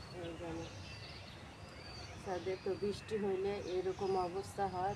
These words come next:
পানি অনেক জমে থাকে। এই যে আসলে এই যে এই পাশটা যে দেখতাছেন, এই পাশটা একটু ঢাল বেশি আছে, কম আছে, তো এদিকটা আর কি শুকনা। কিন্তু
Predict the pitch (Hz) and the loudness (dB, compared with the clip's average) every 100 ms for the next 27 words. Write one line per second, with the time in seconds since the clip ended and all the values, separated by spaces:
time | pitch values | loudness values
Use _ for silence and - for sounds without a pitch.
0 | - 180 165 170 170 175 170 175 170 180 | 0 0 2 2 2 2 0 2 2 2
1 | 180 175 190 220 - - - - - - | 0 -2 0 0 -2 -10 -12 -12 -12 -12
2 | - - - 156 151 156 156 - - - | -12 -12 -8 -6 -6 -6 -10 -10 -12 -12
3 | - - - - - - - - - - | -12 -12 -12 -12 -12 -12 -12 -14 -12 -12
4 | - - - - - - - 208 196 - | -12 -12 -12 -12 -8 -6 -2 2 2 6
5 | 202 196 214 208 214 214 - 214 190 196 | 6 6 6 4 6 4 4 2 4 6
6 | 202 - 214 - 254 240 185 180 190 190 | 4 4 2 4 4 6 4 6 4 2
7 | - 202 196 214 185 170 160 180 - - | 2 4 6 6 8 8 6 2 0 -12
8 | - - - - 370 381 381 415 392 - | -12 -12 -10 -6 6 6 8 6 4 2
9 | - - - - 415 427 - - 262 622 | -8 -8 -12 4 6 8 6 6 4 4
10 | - 202 - 175 175 196 - 190 - 202 | 6 8 10 8 6 4 0 0 0 4
11 | 214 202 - 165 147 - - - - - | 6 6 4 -2 -6 -12 -12 -12 -12 -12
12 | - - - 202 190 - | -12 -12 4 6 6 8